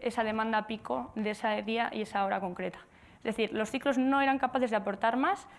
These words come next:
y se acaban restringiendo otras tecnologías, o en este caso las exportaciones,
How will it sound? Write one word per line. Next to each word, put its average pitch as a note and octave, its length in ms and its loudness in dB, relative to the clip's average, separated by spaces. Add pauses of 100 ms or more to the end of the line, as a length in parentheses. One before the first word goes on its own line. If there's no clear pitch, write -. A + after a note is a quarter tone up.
(180)
y A#3+ 60 -2
se A3+ 80 2
acaban A#3+ 340 4
restringiendo A#3 560 -2
otras - 220 0
tecnologías, C4 760 2
o A3 140 0
en G#3 80 0
este A3+ 160 -6
caso A3+ 200 -2
las G3 140 -4
exportaciones, B3 720 -2